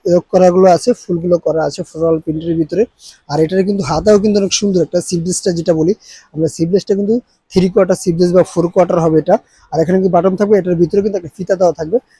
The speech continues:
আপনি এটা ফোল্ডিং করে পরার জন্য। আর ভিডিওটা আমি বেশি লং করবো না, শর্ট করার জন্য। চালু চালু আমি ভিডিওটা শর্ট করে দিচ্ছি। আর এগুলো প্রাইস দিচ্ছি মাত্র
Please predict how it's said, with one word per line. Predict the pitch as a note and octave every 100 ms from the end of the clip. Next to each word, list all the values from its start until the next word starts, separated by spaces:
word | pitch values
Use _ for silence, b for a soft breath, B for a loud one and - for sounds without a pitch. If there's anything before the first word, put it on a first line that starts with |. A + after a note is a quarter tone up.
| _
আপনি | D3 F3
এটা | F3
ফোল্ডিং | G3 - F#3+ G3+ G3+
করে | F#3+
পরার | F3 D3 C#3+
জন্য। | D3 D#3+ D4 _ _ _ _ _ _ _ _ _ _ _ _ _
আর | C#3+
ভিডিওটা | D3 F#3 A3
আমি | G#3
বেশি | G3 -
লং | F#3 F3
করবো | G3 F#3
না, | F3
শর্ট | E3 E3+ D3
করার | E3+ E3+
জন্য। | F3 G3
চালু | G3+ E3
চালু | D#3 D#3+
আমি | D#3 E3 b b b
ভিডিওটা | D3 D3+ D#3
শর্ট | - -
করে | - E3
দিচ্ছি। | D#3+ - F#3 C4 _ _ _ _
আর | C3+
এগুলো | D#3 E3 E3
প্রাইস | D#3+ E3+
দিচ্ছি | F3+ -
মাত্র | G3 F3+ D#3+